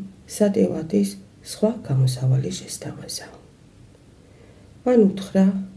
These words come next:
მას, "შეგვიძლია დავიხმაროთ რომელიმე რიში, ანუ წმინდა პიროვნება, რომელიც თანახმა იქნება, რომ ქორწინების გარეშე იურთიერთოს დედოფლებთან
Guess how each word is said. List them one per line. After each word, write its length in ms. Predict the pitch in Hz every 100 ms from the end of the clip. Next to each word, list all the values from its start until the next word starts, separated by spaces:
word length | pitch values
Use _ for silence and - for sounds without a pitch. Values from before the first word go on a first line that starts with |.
| - - -
მას, 300 | 131 - - - - - - - - - _ - - - - - - - - - - - -
"შეგვიძლია 680 | - 254 294 - 147 143 135 131 - -
დავიხმაროთ 800 | 165 165 160 - 147 156 214 - - - -
რომელიმე 480 | 175 180 160 160 190 196
რიში, 420 | 147 127 - 127 - - - - - - - 175
ანუ 140 | 202 220 -
წმინდა 380 | - 202 196 202 -
პიროვნება, 640 | 160 151 143 135 131 135 - - - - - - -
რომელიც 380 | 220 240 165 160 - - - -
თანახმა 480 | - 247 233 - 156 147
იქნება, 480 | 156 - 151 147 190 196 - - - -
რომ 140 | 233 254 - - - - -
ქორწინების 640 | 247 247 233 214 185 151 -
გარეშე 500 | 165 185 190 - 233 254 - -
იურთიერთოს 640 | 185 185 - 175 165 226 220
დედოფლებთან 760 | 170 160 131 - - - - -